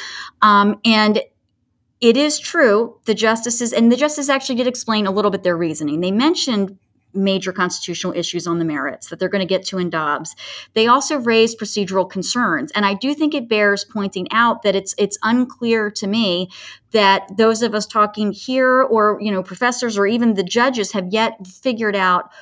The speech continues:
which party the Supreme Court or anybody would have properly issued an order against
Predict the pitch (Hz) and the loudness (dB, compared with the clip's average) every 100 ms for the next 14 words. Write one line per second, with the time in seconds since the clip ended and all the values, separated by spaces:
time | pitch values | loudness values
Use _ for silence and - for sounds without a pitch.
0 | _ 190 247 262 - - 226 220 214 208 | _ -2 0 0 -8 -6 0 0 2 -2
1 | 175 185 175 - 208 208 - 190 185 180 | -4 -8 -12 -8 -2 -2 -2 0 0 2
2 | 180 208 262 220 196 190 190 180 - - | 2 4 2 2 0 0 0 0 -4 0
3 | 190 190 190 185 180 175 - 175 165 180 | 0 2 -2 -2 -2 -4 -4 -6 -6 -4
4 | 180 170 160 156 165 160 - - | -4 -2 -6 -4 -2 -2 -4 -16